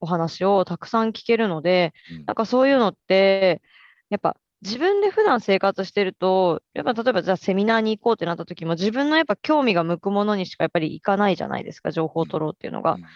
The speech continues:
Speaker 1: それがこう、ルームとかで雑談をしてると、全くこう、なんでしょう、自分が聞こうと思ってなかった人の話が聞けたり、
Speaker 2: うん。
Speaker 1: そこからこう、いろんな出会いが生まれたりっていうのが、まあ、すごく面白いなと思っていて。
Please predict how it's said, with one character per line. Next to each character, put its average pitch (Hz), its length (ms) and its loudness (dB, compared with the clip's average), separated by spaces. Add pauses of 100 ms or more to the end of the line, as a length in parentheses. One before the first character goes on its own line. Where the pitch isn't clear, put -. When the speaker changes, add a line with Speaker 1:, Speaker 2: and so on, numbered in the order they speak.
(240)
Speaker 1:
そ 277 120 0
れ 294 60 4
が 285 120 -2
こ 277 260 4
う、 233 60 4
ル 247 100 4
ー 277 100 2
ム 285 120 0
と 277 100 0
か 185 140 0
で 160 100 0
雑 170 300 -6
談 185 160 0
を 190 80 -4
し - 80 -14
て 202 100 0
る 156 180 -2
と、 196 320 4 (320)
全 233 120 0 (240)
く - 20 -20 (100)
こ 247 480 2
う、 - 60 -8
な 214 60 0
ん - 20 0
で 165 60 -6
し - 80 -12
ょ - 20 -8
う、 - 160 -20
自 190 100 -6
分 254 200 2
が 254 100 2
聞 - 140 -12
こ 311 160 2
う 277 60 2
と - 80 0
思 220 200 0
っ 240 60 -10
て 175 80 -2
な 214 160 0
か 220 80 0
っ 196 120 -2
た - 80 -6
人 - 200 -10
の 151 60 -10
話 165 320 -6
が 160 100 -4
聞 - 100 -16
け - 140 -2
た - 120 0
り、 175 280 2 (280)
Speaker 2:
う - 40 -20
ん。 233 40 -20
Speaker 1:
そ 233 140 -6
こ 254 140 0
か 269 100 4
ら 254 120 4
こ 233 160 2
う、 220 100 2
い 202 40 -2
ろ 202 140 2
ん 202 60 -2
な 196 80 0
出 190 160 2
会 185 100 4
い - 20 -4
が 160 80 -2
生 160 60 -4
ま 160 140 -4
れ 160 80 -4
た 160 100 -4
り 156 120 -4
っ - 20 -
て - 160 -16
い - 20 -10
う - 40 -10
の - 40 -10
が、 165 260 0 (300)
ま 185 80 0
あ、 - 20 0
す - 260 -4
ご 226 140 2
く 175 140 -2
面 156 160 -2
白 160 240 -2
い - 60 -4
な - 180 -6
と - 100 -20
思 - 120 -12
っ - 20 -16
て - 180 -10
い - 60 -10
て。 156 400 -2